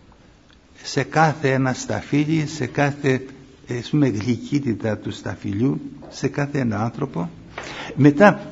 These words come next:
μπορεί να σταματάει ο κοχλασμός, αλλά δεν σταματάει ποτέ η ζύμωση. Και στο τέλος προχωρούν τα πράγματα ήσυχα. Και νιώθεις ότι με μια ελάχιστη κίνηση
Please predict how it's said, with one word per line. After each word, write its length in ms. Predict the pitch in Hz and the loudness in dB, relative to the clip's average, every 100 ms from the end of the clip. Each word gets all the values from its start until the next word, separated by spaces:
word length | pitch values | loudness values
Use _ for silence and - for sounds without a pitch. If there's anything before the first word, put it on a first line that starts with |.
| - | -2
μπορεί 220 | 123 196 | 2 4
να 100 | 202 - | 2 -2
σταματάει 680 | - 131 127 - 190 202 156 | -4 0 0 -2 0 2 2
ο 60 | 120 | 0
κοχλασμός, 760 | 113 120 113 107 127 160 - - - | -2 -2 -4 0 2 2 0 -10 -8
αλλά 140 | 131 147 | -4 -2
δεν 120 | 180 | -2
σταματάει 420 | 190 180 170 170 | 0 0 0 -2
ποτέ 260 | 165 147 165 | -2 -2 0
η 120 | 147 | 0
ζύμωση. 460 | 160 147 101 - - - - - - - - _ - _ - - - - | 0 0 0 -4 -8 -12 -20 -20 -20 -20 -20 _ -20 _ -20 -18 -16 -10
Και 100 | - | -4
στο 80 | 110 | 2
τέλος 160 | 151 165 | 2 4
προχωρούν 300 | 160 139 156 | 2 2 0
τα 100 | 147 | 0
πράγματα 440 | 160 156 147 143 123 147 | -2 -2 -2 -4 -6 -6
ήσυχα. 560 | 139 - 113 110 87 - - - - - - - _ - | -4 -4 -6 -6 -8 -12 -20 -20 -20 -20 -20 -20 _ -10
Και 140 | 127 | -4
νιώθεις 340 | 127 156 - 147 | -2 -4 -4 -4
ότι 400 | 139 139 127 92 - - - - - - - - - | -2 -2 -2 -4 -10 -20 -20 -20 -20 -20 -20 -16 -8
με 100 | 120 | -2
μια 180 | 143 | 0
ελάχιστη 640 | 160 143 156 151 139 - 127 | 2 2 0 -2 -6 -4 -6
κίνηση 680 | - 127 131 139 - 170 | -4 -2 0 0 -2 -2